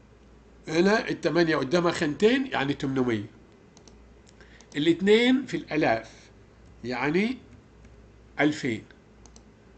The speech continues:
القيمة دي بالصفر.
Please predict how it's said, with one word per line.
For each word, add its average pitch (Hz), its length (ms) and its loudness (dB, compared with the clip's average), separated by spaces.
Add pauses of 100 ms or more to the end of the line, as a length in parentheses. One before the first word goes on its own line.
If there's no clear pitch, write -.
(760)
القيمة 131 440 -4
دي 175 280 -4 (1040)
بالصفر. - 460 -6